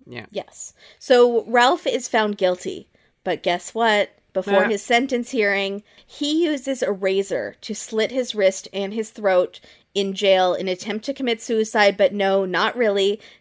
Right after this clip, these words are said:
Speaker 2: to delay sentencing. We are not making light of suicide, but he is not really trying to commit suicide.
Speaker 1: No.
Speaker 2: He, he, the judge doesn't buy it. The judge makes him go to court anyways with the
Speaker 1: Yes.
Speaker 2: bandages on him.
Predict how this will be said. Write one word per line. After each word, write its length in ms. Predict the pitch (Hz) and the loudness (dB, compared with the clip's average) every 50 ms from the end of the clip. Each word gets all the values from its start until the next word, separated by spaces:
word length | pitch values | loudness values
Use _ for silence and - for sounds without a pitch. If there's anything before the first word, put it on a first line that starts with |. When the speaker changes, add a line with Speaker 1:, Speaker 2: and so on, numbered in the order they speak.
| _ - | _ -12
Speaker 2:
to 560 | - - 247 208 202 196 196 196 165 180 - - - _ _ _ _ - - | -6 0 2 4 4 4 4 2 2 0 -2 -2 -8 _ _ _ _ -18 -8
delay 400 | - 208 185 185 185 185 190 190 | -6 -4 -2 2 2 4 4 2
sentencing. 720 | 196 - 185 180 165 185 156 - - - - - - 202 _ _ _ _ _ - | 0 -4 -6 -6 -8 -10 -14 -14 -12 -14 -14 -14 -18 -20 _ _ _ _ _ -10
We 200 | - 190 190 185 | -6 -4 -2 -2
are 60 | 180 | 0
not 200 | 180 180 190 - | 0 0 0 0
making 300 | 208 208 208 - 220 208 | 0 -2 -2 -4 -2 0
light 160 | 202 196 180 | 2 2 2
of 80 | 180 185 | 0 -2
suicide, 580 | - - 220 208 226 - - 208 202 202 208 208 - - - _ | -4 -2 0 0 0 2 2 2 4 2 2 0 -6 -20 -10 _
but 140 | - 190 185 | -2 -2 -2
he 260 | - - 214 196 185 - | -2 -4 -6 -4 -2 -2
is 140 | 190 185 190 | -2 -2 -2
not 300 | 190 185 185 185 180 - | -2 -2 0 0 -2 -2
really 240 | 180 185 175 170 160 | 0 0 0 0 -2
trying 180 | - 226 175 165 | -4 -4 -6 -6
to 80 | 175 | -6
commit 340 | - - - 185 175 139 - | -8 -10 -10 -8 -8 -8 -8
suicide. 540 | - - 156 123 117 - 104 98 73 - - _ - - | -8 -8 -6 -6 -6 -6 -6 -6 -8 -8 -12 _ -16 -12
Speaker 1:
No. 140 | 135 135 123 | -10 -10 -10
Speaker 2:
He, 440 | - - 240 226 233 233 - - _ _ _ _ _ _ _ | -8 -6 -6 -4 -4 -4 -4 -8 _ _ _ _ _ _ _
he, 160 | - - - | -10 -6 -2
the 160 | 214 214 240 226 | 2 2 2 2
judge 440 | 220 - 247 196 208 226 220 - - | 4 4 4 4 4 4 2 0 0
doesn't 300 | 226 220 214 240 220 196 | 0 0 0 -2 -4 -2
buy 180 | 196 170 185 | -2 0 2
it. 320 | 180 180 185 180 - _ - | 2 2 2 0 -2 _ -4
The 80 | - | -4
judge 380 | 214 - 208 202 202 214 214 - | -2 2 2 2 2 2 0 -2
makes 260 | 208 196 175 180 - - | -2 -2 -2 -2 -2 -4
him 240 | - 202 214 226 214 _ - _ _ _ _ _ - 175 | -2 -2 -2 -2 -4 _ -18 _ _ _ _ _ -8 0
go 180 | - 180 180 180 | 4 6 6 6
to 100 | 196 269 | 4 2
court 300 | - - 233 202 202 196 - | 0 2 2 2 2 2 0
anyways 640 | 190 185 180 175 170 165 160 160 170 247 - - - _ - _ - | -2 0 -2 -2 -2 0 0 0 0 -2 -4 -8 -12 _ -20 _ -12
with 280 | 127 - 208 196 - 123 | -2 2 2 2 4 2
the 60 | - | 0
Speaker 1:
Yes. 80 | - | 2
Speaker 2:
bandages 680 | - 202 196 202 202 240 247 226 - 269 233 226 277 - | 2 2 2 2 0 0 -2 0 4 6 6 6 6 2
on 300 | - - 185 185 185 196 | 0 -2 -2 -2 -2 -2
him. 380 | 262 262 175 170 175 185 214 | -2 -2 -4 -4 -6 -8 -10